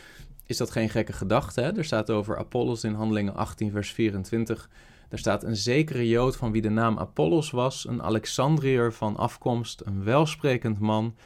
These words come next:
die kundig was op het gebied van de schriften, kwam in Efeze aan." Nou, er staat over Apollos dat hij een welsprekend man was. Dat past bij het profiel van de auteur van de Hebreeënbrief, want dat is een welsprekende, welschrijvende,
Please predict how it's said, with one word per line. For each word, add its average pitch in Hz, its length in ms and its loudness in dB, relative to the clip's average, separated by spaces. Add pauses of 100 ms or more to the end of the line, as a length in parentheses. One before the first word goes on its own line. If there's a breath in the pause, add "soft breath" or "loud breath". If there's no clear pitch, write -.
(120 loud breath)
die - 200 -4
kundig 175 340 6
was 135 300 0
op 113 120 -4
het 113 100 -6
gebied 113 320 -2
van 104 140 -4
de 98 60 -2
schriften, 117 560 -4 (220 soft breath)
kwam 110 220 6
in 107 200 4
Efeze 101 680 0
aan." 98 320 0 (840)
Nou, 110 160 0
er 107 80 -6
staat 101 220 -2
over 101 160 0
Apollos 117 440 2
dat 107 160 -2
hij 104 80 2
een 98 120 2
welsprekend 113 760 2
man 113 260 0
was. 156 360 -2 (440 loud breath)
Dat - 220 -4
past 123 280 0
bij 110 140 2
het 101 140 0
profiel 135 580 2
van 156 200 2
de 151 60 2
auteur 143 360 0
van 139 100 -4
de 131 60 -2
Hebreeënbrief, 127 580 0
want 117 140 -6
dat - 160 -8
is 107 120 -2
een 107 200 0
welsprekende, 104 920 2 (240 loud breath)
welschrijvende, 104 1040 2